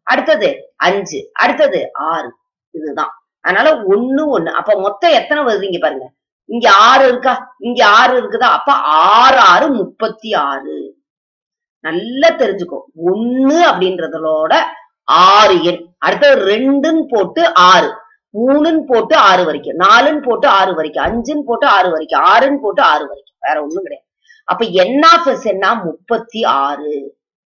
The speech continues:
இதுக்கு ஒரு மார்க் கிடைச்சிரும். அதே மாதிரி இங்க ஒரு வார்த்தை இருக்குது பாருங்க, அல்லது. வந்திருக்கா, வரலையா? ரெண்டு இது கொடுத்திருக்காங்க. ஒண்ணு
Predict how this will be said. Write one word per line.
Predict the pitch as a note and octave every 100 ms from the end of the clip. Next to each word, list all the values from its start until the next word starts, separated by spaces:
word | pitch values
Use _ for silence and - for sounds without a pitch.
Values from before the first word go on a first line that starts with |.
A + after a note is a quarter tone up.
| -
இதுக்கு | G3+ - C4 F#3
ஒரு | G3+ D#3+
மார்க் | F3 A#3+ -
கிடைச்சிரும். | D#3 D#3 - _ _ _ _ _ _ _ _ _ _ _ _ _ _
அதே | A#3 C#4+
மாதிரி | C#4+ B3
இங்க | C4 G#3
ஒரு | G3+
வார்த்தை | F#3+ G#3 D#4 -
இருக்குது | G#3+ F3+ G3+ E3
பாருங்க, | D3+ C#3+ - D3+
அல்லது. | G#3+ C4+ D4+ D#4 A#3+ F3 F#3 F#3 F3 D#3+ - _ _ _ _ _ _ _ _ _ _ _ _ -
வந்திருக்கா, | E3+ F#3 F3+ B3
வரலையா? | G#3+ D#3 B2+ - _ _ _ _ _ _ _ _ _ -
ரெண்டு | A#3 D4+ D#4+ F4
இது | C#4
கொடுத்திருக்காங்க. | C4 A3 G3+ D3+ C#3 - - - E3
ஒண்ணு | F#3+ A#3 C4 D4+